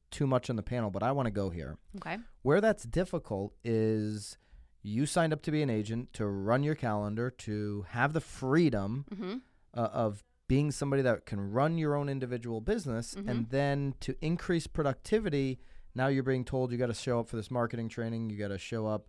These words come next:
Speaker 1: for this role play, you need to show up for a coaching call, you, you need to show up for a meeting, you need to show up, show up, show up, show up. And that doesn't align with the freedom of the calendar.
Speaker 2: Right.
Speaker 1: Jenny,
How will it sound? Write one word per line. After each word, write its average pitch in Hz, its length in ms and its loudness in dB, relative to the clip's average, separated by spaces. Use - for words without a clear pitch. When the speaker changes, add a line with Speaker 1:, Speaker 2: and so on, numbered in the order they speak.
Speaker 1:
for - 140 -6
this 107 200 -6
role 117 220 2
play, 107 480 -2
you 117 100 -4
need 110 60 -2
to 98 60 -10
show 110 160 0
up 104 60 -4
for 110 120 -4
a 101 60 -4
coaching 104 400 -6
call, 98 440 -4
you, 107 220 -6
you 117 80 -8
need 104 160 -4
to 104 60 -8
show 107 260 0
up 101 80 -6
for 107 140 -4
a 101 40 -2
meeting, 98 340 -4
you 95 80 -4
need 95 80 -8
to - 60 -10
show 120 300 2
up, 107 200 0
show 98 240 -4
up, 98 200 -6
show 87 220 -6
up, 87 180 -10
show 139 220 -2
up. 151 320 4
And 117 200 -2
that 156 240 2
doesn't 120 460 0
align 110 800 -2
with 117 120 -8
the 107 80 -10
freedom 101 520 -6
of 95 100 -12
the - 80 -18
calendar. - 460 -12
Speaker 2:
Right. - 340 -8
Speaker 1:
Jenny, 123 580 10